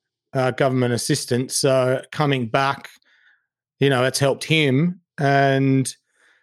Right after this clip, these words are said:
just the momentum, you know, we started to announce gigs. I put another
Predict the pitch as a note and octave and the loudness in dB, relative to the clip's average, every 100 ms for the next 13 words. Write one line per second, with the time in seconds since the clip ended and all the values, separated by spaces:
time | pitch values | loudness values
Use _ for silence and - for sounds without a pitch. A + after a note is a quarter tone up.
0 | _ B3 G#3+ - D3+ C#3 B2+ C#3+ G3 G3+ | _ 0 0 0 0 0 0 2 2 2
1 | F3 C#3 C3+ D#3 E3 D#3+ E3+ D#3+ - D3 | 0 0 0 2 0 0 0 0 0 -2
2 | C#3+ C#3 C3+ - E3 D#3 D#3 C#3+ C3+ D3+ | 0 -2 -4 -4 0 0 0 0 0 0
3 | C3+ C#3 C#3+ C3+ B2 B2 | 0 2 2 2 0 -2